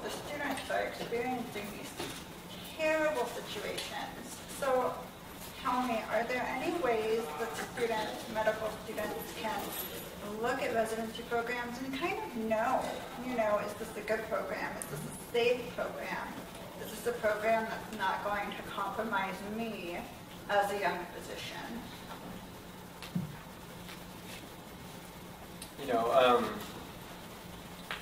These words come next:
Speaker 2: residency programs are so tough because it is true, you know, you don't know what you're gonna get until you really get into the program itself. But you can talk to other physicians that are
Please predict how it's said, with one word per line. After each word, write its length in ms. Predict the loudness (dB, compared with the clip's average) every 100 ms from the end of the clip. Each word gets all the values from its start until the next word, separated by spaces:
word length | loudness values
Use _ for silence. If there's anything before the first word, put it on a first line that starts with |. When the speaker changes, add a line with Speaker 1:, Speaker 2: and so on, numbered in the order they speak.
| -10 -12 -12 -12 2
Speaker 2:
residency 400 | 4 6 4 2
programs 640 | 10 12 12 12 8 6
are 240 | 4 4 4
so 220 | 4 8
tough 260 | 12 12
because 240 | 10 4 4
it 100 | 2
is 140 | 0
true, 280 | 2 2 2
you 80 | 2
know, 100 | 2
you 100 | 4
don't 120 | 6
know 80 | 8
what 100 | 6
you're 80 | 4
gonna 180 | 2 4
get 120 | 4
until 260 | 2 -2
you 120 | -2 2
really 200 | 2 2
get 140 | 0 0 2
into 320 | 4 4 2 0
the 60 |
program 420 | 0 2 2 2 0 -2
itself. 560 | -2 6 6 6 0 -8 -12 -12 -12 -6 0
But 220 | 0 0
you 60 | 0
can 480 | 2 4 6 6 4 -2 -6 -12 -12 -10 2
talk 260 | 8 8 8
to 80 | 6
other 120 | 6
physicians 580 | 4 0 0 0 -2 2
that 100 | 4
are 140 | 4